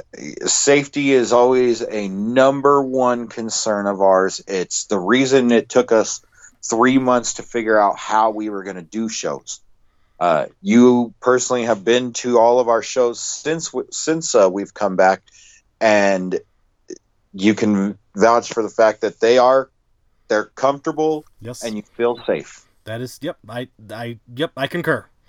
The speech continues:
Speaker 2: Definitely.
Speaker 1: Yeah. Uh, you know, it's a great time. It's a way to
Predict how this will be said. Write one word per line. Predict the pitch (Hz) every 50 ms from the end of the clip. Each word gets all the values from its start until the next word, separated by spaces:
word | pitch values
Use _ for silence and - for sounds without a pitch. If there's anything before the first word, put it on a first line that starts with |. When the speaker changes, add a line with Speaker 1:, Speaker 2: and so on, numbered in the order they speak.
| _ _ _ _ _ _ -
Speaker 2:
Definitely. | 113 104 - 123 113 85 110 101 95
Speaker 1:
Yeah. | 120 127 - _ _ _ _ _ _ _ _ _ _ - -
Uh, | 107 107 98 90 85 85 85 82 -
you | 110 117 113
know, | 110 107 107 110 110 104
it's | 107 123 113 110 - -
a | 120
great | 92 - 104 120 139 147 135 -
time. | - 135 131 127 123 123 123 120 -
It's | - 120 - - 127
a | 123 117 113
way | 117 147 156 160 165 160 160 156
to | - - 147 139 135 131 127 120 -